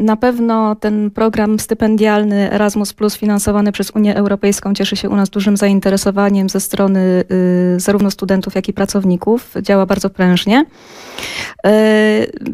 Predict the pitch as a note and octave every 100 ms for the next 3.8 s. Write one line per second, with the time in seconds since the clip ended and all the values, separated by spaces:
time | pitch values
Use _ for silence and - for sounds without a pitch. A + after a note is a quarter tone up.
0 | - - G3 G3+ B3+ C4+ D#4 D#4 B3+ B3
1 | B3+ A#3 A#3 A#3 A#3+ A3+ A3+ - A#3 A3+
2 | - F3 E3+ E3 - F#3+ F#3 F#3 F#3 F#3+
3 | F#3 F#3 F#3 F#3 - - -